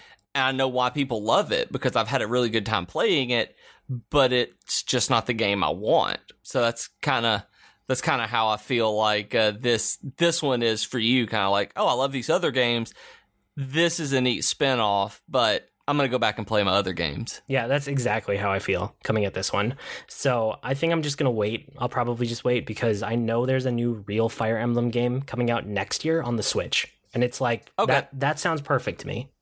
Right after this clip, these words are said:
Speaker 2: I am happy to just wait for the next game that is in the vein of Fire Emblem that I enjoy.
Speaker 1: Right. And that's,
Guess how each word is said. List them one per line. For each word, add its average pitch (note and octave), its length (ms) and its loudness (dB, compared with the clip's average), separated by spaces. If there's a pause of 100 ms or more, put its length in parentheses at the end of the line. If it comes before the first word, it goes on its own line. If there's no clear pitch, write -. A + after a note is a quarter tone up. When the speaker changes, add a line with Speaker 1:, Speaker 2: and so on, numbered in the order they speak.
(120)
Speaker 2:
I C3 180 0
am C3+ 100 2
happy C3 300 -2
to A#2 100 0
just A#2 200 0
wait A2 300 0
for - 100 -4
the A#2+ 80 2
next A2 200 0
game A2+ 340 0
that G#2+ 260 0 (300)
is A#2 180 0
in B2+ 240 0
the A#2+ 80 0
vein A#2 320 0
of A#2+ 100 -2
Fire A2+ 240 0
Emblem A2+ 340 0
that G#2 200 -2
I G2+ 200 -2
enjoy. F2+ 540 -4 (240)
Speaker 1:
Right. G#2 240 2 (360)
And D3+ 280 0
that's, - 460 -2